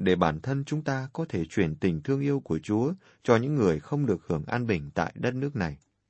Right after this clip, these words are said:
Cuối buổi cầu nguyện, Đức cha Bohan, Tổng thư ký Hội đồng Giám mục Công giáo Ukraine Đông Phương, nhắc đến lời mời gọi của các đại diện Công giáo Ukraine nhiều lần gửi đến Đức Thánh cha Francisco, "Xin Ngài đến thăm con cái tinh thần tại Ukraine,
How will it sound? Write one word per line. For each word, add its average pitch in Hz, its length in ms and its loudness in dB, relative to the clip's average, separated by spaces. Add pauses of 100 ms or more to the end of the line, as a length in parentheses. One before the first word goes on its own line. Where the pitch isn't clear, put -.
(520)
Cuối 107 160 0
buổi 98 340 -2
cầu 90 120 2
nguyện, 90 280 4 (360)
Đức 160 140 2
cha 107 200 2
Bohan, 104 520 0 (300)
Tổng 87 240 4
thư 147 120 2
ký 139 200 0
Hội 151 200 0
đồng 95 240 4
Giám 123 200 -2
mục 113 180 0
Công 101 200 2
giáo 101 220 2
Ukraine 98 640 -2
Đông 90 240 0
Phương, 90 280 0 (320)
nhắc 151 160 -2
đến 143 220 0
lời 110 160 4
mời 92 200 6
gọi 90 360 6
của 87 140 0
các 151 220 -4
đại - 200 0
diện - 240 -2
Công 104 220 0
giáo 101 200 4
Ukraine 98 760 -2 (280)
nhiều 110 160 6
lần 101 240 8
gửi 90 160 2
đến 101 280 0
Đức 160 140 -4
Thánh 120 160 -4
cha 110 300 0
Francisco, 95 600 0 (400)
"Xin 170 220 -2
Ngài 95 180 4
đến 101 200 0
thăm 127 260 -4
con 123 200 0
cái 117 180 2
tinh 147 220 0
thần 85 300 -2
tại - 200 -4
Ukraine, 104 580 -2